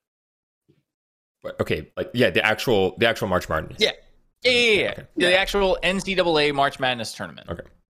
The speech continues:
Speaker 1: Yeah. I mean, I, I
Speaker 2: College
Speaker 1: do that
Speaker 2: basketball
Speaker 1: almost
Speaker 2: player.
Speaker 1: every year, but it's just random guessing mostly. Or I'll
Speaker 2: Oh.
Speaker 1: look, I'll, I'll look briefly and be like, "All right, this team seems better."
Speaker 2: Totally random.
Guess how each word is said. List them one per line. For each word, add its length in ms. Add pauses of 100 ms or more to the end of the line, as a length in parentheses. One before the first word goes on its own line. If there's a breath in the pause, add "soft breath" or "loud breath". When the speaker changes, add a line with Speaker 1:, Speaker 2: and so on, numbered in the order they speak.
(120)
Speaker 1:
Yeah. 120 (340 loud breath)
I 60
mean, 140
I, 80
I 40
Speaker 2:
College 260
Speaker 1:
do 80
that 60
Speaker 2:
basketball 200
Speaker 1:
almost 200
Speaker 2:
player. 80
Speaker 1:
every 160
year, 280
but 320
it's 160
just 280
random 360
guessing 340
mostly. 420
Or 320
I'll 120
Speaker 2:
Oh. 20
Speaker 1:
look, 340
I'll, 160 (100)
I'll 100
look 160
briefly 300
and 60
be 60
like, 240
"All 80
right, 100
this 120
team 180
seems 220
better." 360 (1700)
Speaker 2:
Totally 320
random. 360